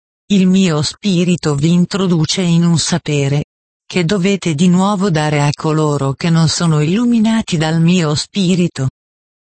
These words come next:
La festa dell'effusione dello spirito non deve soltanto essere un ricordo,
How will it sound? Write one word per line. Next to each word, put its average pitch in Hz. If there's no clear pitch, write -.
La 151
festa 170
dell'effusione 147
dello 131
spirito 185
non 185
deve 175
soltanto 151
essere 160
un 160
ricordo, 175